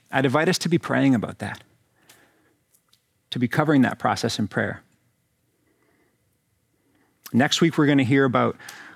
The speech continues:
what's exciting, even just one of our pastors, about what this could mean for us locally in our church communities and what it looks like at that level. And the week after that, we'll spend some time processing some questions that we have as a church so that we can help to bring more clarity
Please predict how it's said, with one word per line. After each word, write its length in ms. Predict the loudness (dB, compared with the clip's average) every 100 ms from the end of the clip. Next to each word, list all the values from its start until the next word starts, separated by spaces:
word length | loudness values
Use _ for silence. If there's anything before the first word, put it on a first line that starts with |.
| -4
what's 220 | -2 0
exciting, 600 | 0 0 2 4 4 2 -4 _ _ _ _
even 220 | 0 2 2
just 180 | 2
one 160 | 2 2
of 80 | 2
our 100 | 0
pastors, 680 | 0 -2 -2 -6 -6 -6 -14 _ _ _ _ _ _ _ _ _ _ _ _ _ -8
about 220 | -4 -2
what 160 | -2
this 160 | -2 -4
could 180 | -4 0
mean 140 | 0
for 160 | 0 -4
us 160 | -6
locally 460 | -4 -4 -4 -6 -6
in 100 | -6
our 100 | -8
church 300 | -6 -8 -8
communities 420 | -8 -6 -6 -6
and 80 | -4
what 120 | -4
it 80 | -4
looks 240 | -6 -6
like 180 | -8 -8
at 100 | -8
that 200 | -8 -8
level. 340 | -8 -8 -10 -14 -20 -20 -18 -2
And 100 | 0
the 60 |
week 160 | 2 2
after 240 | 0 2
that, 180 | 2 2
we'll 80 | 0
spend 260 | 0 0
some 120 | 2 2
time 200 | 0 2
processing 480 | 0 0 0 0
some 160 | 0 0
questions 460 | 0 -2 2 0 0
that 120 | -2
we 100 | 0
have 240 | 0 0
as 100 | -2
a 60 | -6
church 460 | -2 -2 -2 -8 -8 -20 -20 -20 -20 -20 _ _ _ -20 _ _ -8
so 140 | -2
that 80 | 0
we 100 | 0
can 220 | 2 2
help 220 | 2 0
to 100 | -2
bring 180 | 0 2
more 140 | 2 0
clarity 560 | -4 -2 -2 -4 -8